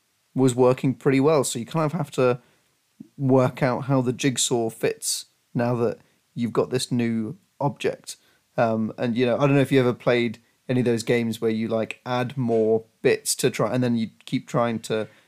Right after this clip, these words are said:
to rework it. This, this, like, little, little jigsaw piece. Um, I, I'm not describing it very well, but there's this game where you have to, like, keep trying to add things and then, and then, like, turn it into a shape. And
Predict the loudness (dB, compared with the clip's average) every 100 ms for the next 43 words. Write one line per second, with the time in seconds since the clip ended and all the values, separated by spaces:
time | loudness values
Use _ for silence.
0 | _ -6 -4 0 0 2 2 2 0 -8
1 | -10 _ _ _ _ _ _ -2 -2 0
2 | -2 -2 -2 0 0 0 -2 -2 0 0
3 | 2 0 0 2 -2 -4 -6 -6 -8 _
4 | _ -6 -6 -8 -14 -8 -8 -4 0 0
5 | 0 -2 -2 -2 0 0 0 -4 -8 -20
6 | -10 2 4 4 4 4 4 2 0 0
7 | -2 -4 -2 -2 -6 _ _ _ _ -2
8 | -2 0 0 0 0 -2 0 -2 0 0
9 | 0 0 0 -2 -4 -4 -2 0 -2 -6
10 | -12 _ _ 0 2 2 -2 -2 -2 0
11 | 0 -2 -10 _ _ _ _ -2 0 2
12 | 0 -4